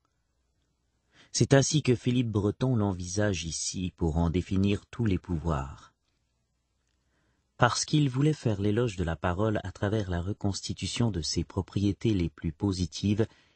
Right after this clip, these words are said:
il rappelle qu'elle réclame écoute, empathie, authenticité, pudeur, respect,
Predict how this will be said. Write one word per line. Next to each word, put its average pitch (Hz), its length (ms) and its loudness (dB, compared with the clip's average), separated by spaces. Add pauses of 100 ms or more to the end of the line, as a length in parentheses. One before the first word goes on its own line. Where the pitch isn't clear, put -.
il 117 140 4
rappelle 139 480 2
qu'elle 104 200 0
réclame 110 600 0 (160)
écoute, - 560 -2 (220)
empathie, 123 600 0 (320)
authenticité, 113 1000 0 (260)
pudeur, 95 800 0
respect, 95 600 -2